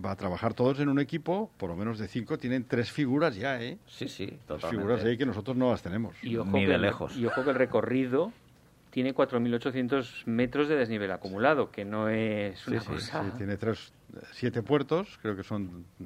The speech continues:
Speaker 1: tres de primera, de segunda, pero es una etapa de doscientos cuarenta y pico, ¿no?
Speaker 3: Sí.
Speaker 1: Y
Speaker 2: Sí,
Speaker 1: es,
Speaker 2: sí.
Speaker 1: es un mundial exigente donde también se está preparando el, este, la selección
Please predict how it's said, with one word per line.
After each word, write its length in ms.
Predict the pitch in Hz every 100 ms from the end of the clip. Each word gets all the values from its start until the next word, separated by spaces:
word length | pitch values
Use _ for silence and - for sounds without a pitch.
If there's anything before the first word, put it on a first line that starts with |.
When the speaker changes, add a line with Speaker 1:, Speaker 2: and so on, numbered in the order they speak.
| 87 -
Speaker 1:
tres 240 | - 113 95
de 60 |
primera, 680 | 95 98 110 143 147 147 135 113
de 120 | 110 107
segunda, 340 | 104 117 143
pero 140 | 101
es 40 | 82
una 120 | 101
etapa 300 | 87 110 139 - - _ -
de 80 | 101
doscientos 560 | 90 - 104 98 110
cuarenta 340 | - 117 110 127
y 40 |
pico, 500 | 123 127 143 170 170
¿no? 200 | 147 180 240 - -
Speaker 3:
Sí. 220 | 120 95
Speaker 1:
Y 220 | 101 101 98
Speaker 2:
Sí, 80 | 104
Speaker 1:
es, 60 |
Speaker 2:
sí. 60 | 90 117
Speaker 1:
es 80 | 101
un 140 | 104
mundial 340 | 98 98 104 131
exigente 720 | 127 110 95 123 117 139 156 - - -
donde 480 | 92 107 104 135 135 - -
también 260 | 98 107
se 100 | 101
está 140 | 101 107
preparando 520 | 104 110 110 92 87
el, 280 | 85 90 95 -
este, 880 | 95 90 92 90 90 85 85 82 85 90 92 - - -
la 80 | 95
selección 560 | 90 85 - 101 101